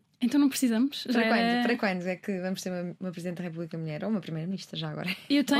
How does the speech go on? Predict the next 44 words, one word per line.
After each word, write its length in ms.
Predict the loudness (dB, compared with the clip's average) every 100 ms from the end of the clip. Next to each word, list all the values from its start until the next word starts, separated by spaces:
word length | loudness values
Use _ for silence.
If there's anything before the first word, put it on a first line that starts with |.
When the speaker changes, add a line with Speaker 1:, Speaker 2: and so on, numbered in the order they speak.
| 6
Speaker 1:
tenho 100 | 8
Speaker 2:
duas? 380 | 8 6 4 4
Speaker 1:
ou 120 | 2
as 120 | 4
duas. 360 | 4 4 2 0
Eu 80 | 2
tenho 240 | 4 6
alguma 320 | 6 6 6
urgência. 500 | 6 6 4 2 0 2 2
Eu 100 | 2
não 220 | 2 2
vou 160 | 2
esperar 400 | 0 0 0 0 0
trezentos 460 | 0 2 2 4
anos, 260 | 4 4 2
como 300 | 0 2 2
o 20 |
António, 420 | 2 2 0 0
como 200 | 0 2
o 20 |
António 260 | 2 2 0
Guterres 360 | 0 -2 -2 2
disse. 500 | 2 2 -2 -8 -10 -6
Eh, 380 | -4 -4 -4 -6
recuso-me. 580 | -8 0 2 4 2 0 -6 -20 -20 -20 _
Portanto, 220 | -2 2 4
no 100 | 2
que 60 |
depender 280 | 2 2 4
de 80 | 6
mim, 340 | 6 6 6
lá 120 | 4
estarei 580 | 2 0 0 2 2 0
para 300 | 0 -2 0 0 0 -2 -4 -8 -8 -4
aplaudir, 480 | 2 2 4 6 6
da 60 |
mesma 260 | 4 4 0
forma 240 | 0 0 0
que 80 |
aplaudi 400 | -2 -2 -2 0
a 40 | 0
Ministra 480 | 0 -2 -4 -4 -6 _ _ _ 0
Helena 200 | 4 4
Carreiras, 640 | 4 2 2 0 -6 -8